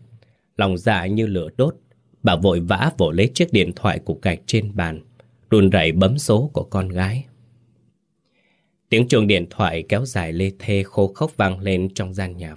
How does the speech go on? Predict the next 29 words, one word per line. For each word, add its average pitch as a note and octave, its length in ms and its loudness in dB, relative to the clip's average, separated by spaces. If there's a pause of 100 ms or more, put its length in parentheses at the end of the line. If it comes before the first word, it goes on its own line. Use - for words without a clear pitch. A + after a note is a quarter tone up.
vắng. A#2 280 -8 (680)
Mỗi F#2 200 2
tiếng G#2 260 0
tít C#3 260 0
lại E2 180 -2
như F2 140 0
một E2 200 -4
nhát A#2 220 -2
dao F2+ 280 2
cứa G#2 380 0
vào D#2+ 120 0
sự - 280 -4
kiên F#2+ 180 4
nhẫn G2 280 2
cuối G#2 260 2
cùng D#2 240 0
của D#2 240 -8
bà. E2+ 240 -6 (840)
Không F#2 240 0
có G#2 100 2
tiếng G2 380 2
trả F2 140 -2
lời, D#2 300 -14 (400)
không B2 240 0
có D3+ 120 0
giọng F#2 280 -2
nói G#2+ 240 -2
dịu G2+ 260 -2
dàng. E2+ 280 -10